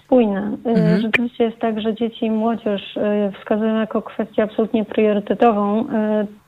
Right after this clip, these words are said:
Speaker 1: te utrudnienia i to, co się pojawiło, czyli to pogorszenie jakości relacji rówieśniczych.
Speaker 2: Mhm.
Speaker 1: Em, faktycznie w wielu badaniach, e, zarówno w Polsce, jak i za granicą, e,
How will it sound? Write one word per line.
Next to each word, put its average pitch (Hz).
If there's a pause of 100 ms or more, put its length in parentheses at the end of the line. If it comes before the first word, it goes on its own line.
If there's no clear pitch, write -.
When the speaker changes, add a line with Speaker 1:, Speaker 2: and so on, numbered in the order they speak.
Speaker 1:
te 220
utrudnienia 226
i 220
to, 226
co 226
się 214
pojawiło, 214
czyli 214
to 202
pogorszenie 214
jakości 208
relacji 208
rówieśniczych. 214
Speaker 2:
Mhm. 170 (260)
Speaker 1:
Em, 220 (480)
faktycznie 240
w 220
wielu 254
badaniach, 233
e, 220
zarówno 214
w -
Polsce, 233
jak 208
i 208
za 208
granicą, 214
e, 208